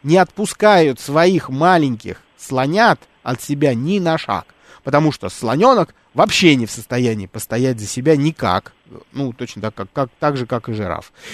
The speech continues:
И это именно поэтому слони-, слоны, во-первых, а, опекают своих слонят, а во-вторых, м, слоны всегда, м, пасутся стадами, то есть они всегда недалеко друг от друга, потому что хищник,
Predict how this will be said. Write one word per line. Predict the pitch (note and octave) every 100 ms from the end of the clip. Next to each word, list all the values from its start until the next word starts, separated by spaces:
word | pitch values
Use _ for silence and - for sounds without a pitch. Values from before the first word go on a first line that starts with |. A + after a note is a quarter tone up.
| E3+
И | C#3
это | D3+ D#3+
именно | E3 E3 D#3 D#3+
поэтому | C#3+ E3 F3 C3+ G2+ G#2
слони-, | - B2+ B2+ C3+ B2+
слоны, | - C#3+ C#3 C3+
во-первых, | A#2 A2 G2+ E2+ - -
а, | - - - - -
опекают | - A2+ G#3 A#3
своих | - A#2 A2
слонят, | G#2+ A2 F2+ - - -
а | B2
во-вторых, | A#2 - A2+ E3 A3 - _ _ _
м, | G#2 G2 G2
слоны | A2+ A#2 F3
всегда, | - A#2 B2+ E3 D3
м, | A#2 A2+ A2
пасутся | A2 - E3+ - B2
стадами, | - - D#3+ D3+ C#3+ A#2+ F#2+ -
то |
есть | G2 -
они | B2+ D#3
всегда | - A#2+ C3+
недалеко | D3+ C3+ B2 B2 C#3+
друг | C3+ C3+ D3
от | F3+
друга, | G#3 F3 A2+ - - - _
потому | G#2+ A#2 C3+
что | - F#2 E2+ _ _ -
хищник, | - F3+ B3 - D3 E2+